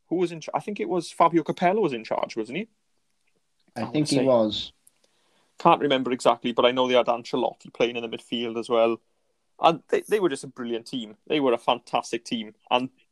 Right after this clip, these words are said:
Speaker 1: not so much going forward, but defensively. And that's what I really respected about them.
Speaker 2: I see. I love a good, I'm a bit of a purist. Like, I, I'm, I'm a s-, I just love it. I just love it when you can see,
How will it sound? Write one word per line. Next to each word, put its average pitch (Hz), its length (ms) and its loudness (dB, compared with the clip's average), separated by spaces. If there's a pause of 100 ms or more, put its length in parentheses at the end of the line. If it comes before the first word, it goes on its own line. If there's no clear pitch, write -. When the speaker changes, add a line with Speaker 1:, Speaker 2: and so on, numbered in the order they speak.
(320)
Speaker 1:
not 180 220 2
so 202 140 -2
much - 420 -4 (960)
going 151 240 4
forward, 127 500 4
but - 140 -6
defensively. 120 800 -4 (200)
And 135 200 2
that's 131 240 -2
what 123 100 2
I 117 60 4
really 117 240 -6
respected 107 480 -12
about 107 180 -4
them. 104 160 -8 (1120)
Speaker 2:
I 135 140 4
see. 165 240 6
I 160 180 8
love 139 240 8
a 151 60 -2
good, 123 340 -2
I'm 151 180 6
a 156 40 6
bit 139 140 -4
of 120 100 -2
a 113 40 0
purist. 139 560 0
Like, 101 120 -6
I, 110 300 0 (100)
I'm, 151 260 4 (240)
I'm 185 140 4
a - 20 6
s-, 196 200 0 (200)
I 151 160 2
just 160 220 -4
love 170 180 6
it. 139 180 6
I 123 140 0
just 139 220 -8 (120)
love 156 320 6
it 156 200 6
when 147 160 4
you 139 80 2
can 143 160 -2
see, 127 280 -2